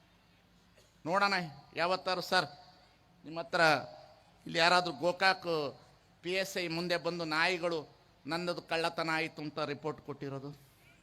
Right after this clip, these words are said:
ಅದಕ್ಕೆ ಬಸವಣ್ಣ ಚೆನ್ನಾಗಿ ಬರ್ದೇನೆ, "ಕಾಡ ಮೃಗ ಒಂದಾಗಿ ಬಾಳಲಾರದೆ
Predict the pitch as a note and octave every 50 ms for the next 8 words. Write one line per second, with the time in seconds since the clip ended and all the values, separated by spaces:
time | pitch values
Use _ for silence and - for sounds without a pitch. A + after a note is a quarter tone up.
0 | _ _ _ _ _ _ _ _ - A#2 C3 C3 C3 - B2 G#2+ A#2+ A#2+ - D#3
1 | C#3 C3+ C3+ B2+ - - C3+ C3 D#3 E3+ F3 E3 D#3 C3 C3 C3 A#2+ B2+ B2 A#2
2 | A2 - - C#3 C3+ D3+ D#3+ E3 E3 D#3+ D3+ D3 C#3+ C3 C#3+ C3+ C3+ C3 C3+ B2+
3 | B2+ B2 B2 B2 A2+ A#2+ A#2 G2+ A#2 A2+ A2+ A2+ A2 A2 A2 G#2+ G#2+ G#2+ G#2 -
4 | F2+